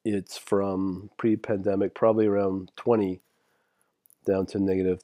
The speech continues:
twenty-five, and it's just been, uh,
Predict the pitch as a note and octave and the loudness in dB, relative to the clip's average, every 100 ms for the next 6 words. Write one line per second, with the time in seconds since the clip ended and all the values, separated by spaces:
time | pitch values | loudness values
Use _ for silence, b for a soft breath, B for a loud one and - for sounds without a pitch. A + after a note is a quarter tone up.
0 | - G2 F2+ F2 - F2+ F2+ F2 E2+ F2 | -6 -4 -4 -4 -2 0 2 0 -4 -6
1 | E2+ E2+ F2+ - - E2+ E2 D#2+ _ _ | -8 -10 -14 -10 -6 -6 -6 -12 _ _
2 | _ _ _ _ _ _ _ _ _ _ | _ _ _ _ _ _ _ _ _ _
3 | - B1 A#1 A#1 | -20 -18 -18 -20